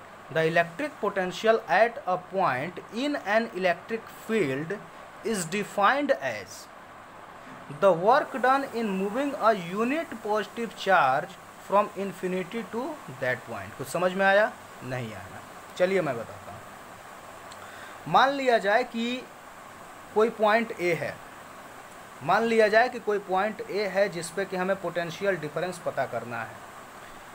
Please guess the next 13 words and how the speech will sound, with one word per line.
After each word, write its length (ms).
और 80
potential 640
difference 460
point 320
ए 160
पे 200
जो 120
charge 460
है 200
वो 120
क्यू 140
वन 240
है। 140